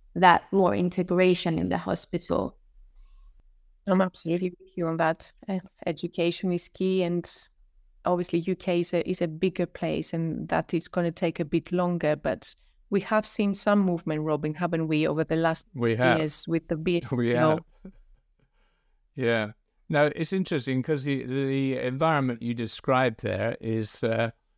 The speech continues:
Speaker 3: uh, it sounds like it was no better than the U K in terms of re-, receptivity for your ideas. But you've managed to move the needle significantly, uh, which, you know, gives a lot of hope for what we can do here. But, uh,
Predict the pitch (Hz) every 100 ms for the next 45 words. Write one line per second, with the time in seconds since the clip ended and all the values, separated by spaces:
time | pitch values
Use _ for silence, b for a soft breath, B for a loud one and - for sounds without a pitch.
0 | _ - 127 - 131 135 131 135 120 117
1 | 117 - - 131 117 107 127 151 - 107
2 | 110 110 110 110 - 107 107 117 117 127
3 | 117 110 107 - 120 120 131 - 127 123
4 | - - - 131 127 - 117 104 117 110
5 | 113 110 110 107 117 107 - - _ _
6 | _ _ - 131 - 147 127 139 143 143
7 | - 135 135 123 123 139 135 110 - 127
8 | 160 180 135 117 - - 117 _ _ _
9 | - 123 127 139 143 - - _ - 120
10 | 95 95 117 104 104 107 104 123 127 -
11 | 117 123 131 127 127 113 107 104 131 101
12 | - _ _ _ _ _ _ _ 131 120
13 | 113 - 120 117